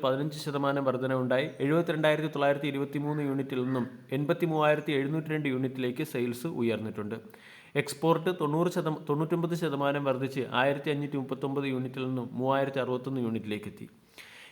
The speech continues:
ടി വി എസ് മോട്ടോഴ്സിൻ്റെ സെയിൽസിലും റോയൽ എൻഫീൽഡിൻ്റെ സെയിൽസിലും വർധനവുണ്ടായിട്ടുണ്ട്.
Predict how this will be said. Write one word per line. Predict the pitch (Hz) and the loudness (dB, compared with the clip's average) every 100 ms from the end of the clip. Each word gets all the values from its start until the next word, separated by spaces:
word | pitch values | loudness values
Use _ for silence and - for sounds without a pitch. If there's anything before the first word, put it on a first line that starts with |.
| _ | _
ടി | 165 | 6
വി | 175 | 8
എസ് | 190 190 | 6 6
മോട്ടോഴ്സിൻ്റെ | 170 175 170 175 170 | 4 4 2 2 2
സെയിൽസിലും | 165 156 151 160 127 - - - - - 135 | 2 0 0 0 0 -2 -14 -20 -20 -12 2
റോയൽ | 143 170 180 | 6 6 6
എൻഫീൽഡിൻ്റെ | 165 - 160 160 156 | 4 0 0 2 0
സെയിൽസിലും | 156 143 139 156 147 | 2 0 2 0 2
വർധനവുണ്ടായിട്ടുണ്ട്. | 131 135 135 127 127 127 131 165 | 0 2 2 4 4 4 2 0